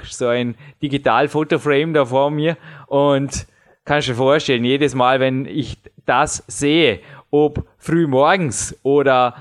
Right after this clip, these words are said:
auch jetzt um vierzehn Uhr dreißig, kurz vorm nächsten Training, hey,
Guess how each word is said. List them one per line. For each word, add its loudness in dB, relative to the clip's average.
auch 2
jetzt 0
um -6
vierzehn -2
Uhr 2
dreißig, 0
kurz -2
vorm -2
nächsten -2
Training, -2
hey, 2